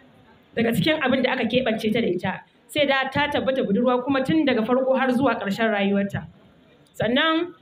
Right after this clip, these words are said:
daga cikin abin da aka keɓance ta da ita, Allah Ta'ala yana yarda da yardarta daga bakin mahaifinta. Allah Ta'ala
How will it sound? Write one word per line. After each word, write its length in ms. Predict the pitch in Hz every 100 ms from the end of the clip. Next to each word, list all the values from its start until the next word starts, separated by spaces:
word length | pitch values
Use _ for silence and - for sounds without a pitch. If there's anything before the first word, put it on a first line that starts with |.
| -
daga 160 | 233 240
cikin 240 | 240 359 277
abin 160 | 269
da 80 | 277
aka 120 | 302 262
keɓance 520 | 294 302 247 247 262
ta 60 | 294
da 80 |
ita, 440 | 233 233 254 240 233 - - - - 262
Allah 240 | 311 262
Ta'ala 320 | - 247 269 262
yana 240 | 277 247
yarda 440 | 220 214 202 240 233
da 60 |
yardarta 640 | 214 208 190 214 208 196 - - _ _ _
daga 160 | 202 208
bakin 280 | 202 202 240
mahaifinta. 680 | 240 240 196 220 214 196 - - - - - - _ _ _ _ _ - - _ _ _ _ _ -
Allah 180 | 269 240
Ta'ala 260 | - 233